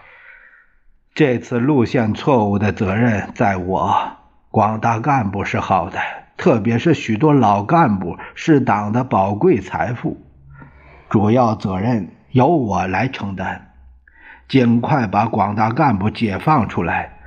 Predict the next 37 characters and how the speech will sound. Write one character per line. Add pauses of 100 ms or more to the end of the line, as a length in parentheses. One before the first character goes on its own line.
(260)
使
党
少
受
损
失。 (640)
第
二， (160)
辞
去
国
家
主
席、 (340)
中
央
常
委 (360)
和 (180)
毛
泽
东
选
集
编
委
会
主
任
的
职
务， (1080)
和
妻
子
儿
女